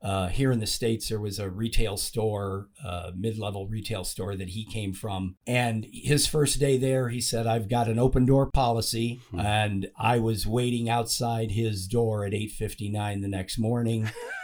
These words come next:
Speaker 1: Uh, and I pitched him the game, and he greenlighted it, and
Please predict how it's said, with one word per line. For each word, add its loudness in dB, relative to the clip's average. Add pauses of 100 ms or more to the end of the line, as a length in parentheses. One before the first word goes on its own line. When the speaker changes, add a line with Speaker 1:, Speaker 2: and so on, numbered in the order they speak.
(120)
Speaker 1:
Uh, -2
and -2
I -2
pitched 2
him 0
the -2
game, -2
and -4
he -4
greenlighted -2
it, -6
and -2